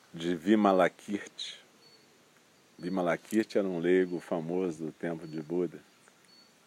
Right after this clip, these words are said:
que era considerado o discípulo mais sábio de Buda.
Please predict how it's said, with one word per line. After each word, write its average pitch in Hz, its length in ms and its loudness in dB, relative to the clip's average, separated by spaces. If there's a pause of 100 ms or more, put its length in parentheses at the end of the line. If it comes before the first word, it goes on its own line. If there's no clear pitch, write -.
(1700)
que - 60 -8
era 80 160 0
considerado 85 920 0 (100)
o 85 80 -8
discípulo 90 800 -2
mais 98 240 0
sábio 90 460 2
de 76 120 -14
Buda. 78 360 -12